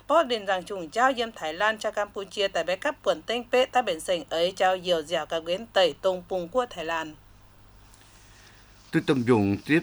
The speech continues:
Speaker 2: giáo xuất diêm nọ chủ tâm diêm Ấn Độ ba diêm nài giáo nhị thiết thiết làn miệt buồng thái diêm tùng thấu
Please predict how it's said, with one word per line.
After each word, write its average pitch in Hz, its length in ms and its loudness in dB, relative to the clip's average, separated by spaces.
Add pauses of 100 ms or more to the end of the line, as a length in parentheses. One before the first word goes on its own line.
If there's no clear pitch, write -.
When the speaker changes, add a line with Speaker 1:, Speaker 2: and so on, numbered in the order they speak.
(160)
Speaker 2:
giáo 113 200 4
xuất 156 220 2
diêm 123 160 2
nọ 92 160 -2
chủ 95 160 -6
tâm 92 220 -4 (100)
diêm 113 280 0 (400)
Ấn 107 180 0
Độ 104 240 4
ba 113 280 2
diêm 107 340 0
nài 90 260 0
giáo 98 140 0
nhị 95 100 -6
thiết 90 200 -8
thiết 190 180 4
làn 110 180 4
miệt 98 220 -2
buồng 90 280 0
thái 87 200 0
diêm 120 120 -2
tùng 95 300 -4
thấu 90 260 -4